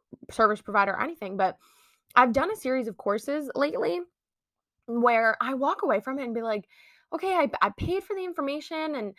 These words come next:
I was hoping one thing, but this, this felt half-assed. This felt lackluster. This felt like it was an afterthought for them rather than,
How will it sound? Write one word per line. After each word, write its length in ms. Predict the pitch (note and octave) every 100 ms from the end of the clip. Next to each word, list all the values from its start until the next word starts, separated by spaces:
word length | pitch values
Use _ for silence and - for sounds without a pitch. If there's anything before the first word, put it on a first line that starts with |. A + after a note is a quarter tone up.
| - -
I 60 | A#3+
was 100 | A#3
hoping 360 | C#4 F#4 D#4+
one 180 | G#3 A3+
thing, 220 | C#4 C4+
but 200 | G#3 G3 - _ _ _ -
this, 220 | C#4+ - _ _
this 280 | G#3 A#3 C#4
felt 280 | - D#4 B3+
half-assed. 1000 | A#3+ C4+ - B3 G#4 - - - - _ -
This 360 | G3 C#4 C#4+ -
felt 420 | B3 C4 B3+ - _ _ _ _ _ _ _ -
lackluster. 920 | A3+ G#3+ C4 A#3 C4+ A4 - F#3+ G#3
This 220 | G3+ A3 -
felt 260 | C#4 C#4
like 200 | A#3 G#3+
it 120 | -
was 120 | A3+ G#3+
an 120 | -
afterthought 560 | G#3+ D4 C4 G#3+ - -
for 80 |
them 220 | G3+ G3 G3+
rather 340 | G3+ A3 A3
than, 400 | G3+ G3 G3